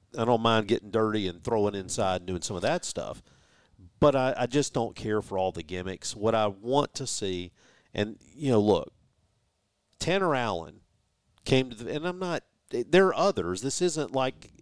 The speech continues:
he was the only guy to ever do this. But, you know, uh, let's go back in time. And, again, I know there are people wanting to throw something right now, hearing me say this. "It's a different game, Charlie, blah, blah, blah." I'm not saying I take it all away, but what I'm saying is this.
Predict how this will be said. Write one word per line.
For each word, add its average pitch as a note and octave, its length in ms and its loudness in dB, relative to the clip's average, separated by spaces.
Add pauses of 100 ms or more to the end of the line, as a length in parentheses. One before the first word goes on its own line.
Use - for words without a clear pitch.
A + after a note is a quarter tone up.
(120)
he - 200 -12
was B2+ 140 -8
the B2 120 -2
only A#2+ 200 -4
guy G#2 180 0
to F#2 80 -2
ever F2 160 -4
do D3+ 200 0
this. - 340 -6 (640)
But, - 160 0
you G3 60 0
know, D3+ 160 2 (260)
uh, B2+ 100 2 (260)
let's G#3 160 -2
go G#3+ 140 2
back C3+ 300 0
in C#3 80 -10
time. G2+ 320 -6
And, F#2 80 -4
again, A#2 380 2
I A2 100 4
know A#2 260 2
there G#2+ 180 2
are F#2 60 -2
people G2+ 460 -6
wanting G#2+ 320 -2
to F2+ 100 0 (420)
throw B2 280 0
something G2+ 460 -8
right F2+ 260 -6
now, E2+ 240 -8
hearing G2+ 280 -8
me E2+ 100 -6
say F2 260 -4
this. E2 320 -6
"It's - 160 -12
a G2+ 40 -12
different A#2 440 -6
game, G#2 320 -4
Charlie, G2 400 -6
blah, F#2+ 260 -8
blah, E2+ 140 -8
blah." D2 280 -10 (500)
I'm C#3 100 -2
not G3+ 340 -2
saying C3+ 480 -4
I A2+ 200 -6
take B2 300 -10
it G2+ 80 -4
all G2+ 220 0
away, F2 320 -8
but A2+ 160 -12
what D3 120 -6
I'm C#3+ 120 -6
saying D#3+ 300 -8
is G2+ 160 -10
this. - 340 -4